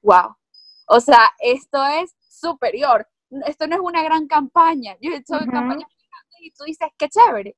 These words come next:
Speaker 1: y ya. Pero saber que cambias vidas es otra cosa. O sea, entonces aquí es cuando yo digo, "Esto debe estar más cerca de mi misión de vida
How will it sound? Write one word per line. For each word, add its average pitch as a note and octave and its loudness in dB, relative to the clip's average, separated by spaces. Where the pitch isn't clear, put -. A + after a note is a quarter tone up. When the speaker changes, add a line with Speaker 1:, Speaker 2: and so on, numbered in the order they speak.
Speaker 1:
y B3 -12
ya. - 0
Pero C#4 2
saber B3+ -6
que G#4+ -10
cambias G4 -4
vidas B3 -6
es C4 -6
otra D4+ -2
cosa. - -10
O A#3+ -4
sea, A3 2
entonces B3+ -4
aquí D#4+ -2
es C4+ -14
cuando D4+ 0
yo C#4+ -4
digo, D#4 0
"Esto C#4 -4
debe D#4 2
estar D4 -2
más C4+ 0
cerca B3 -4
de C4+ -2
mi C#4 2
misión B3+ -2
de A#3 0
vida C4 2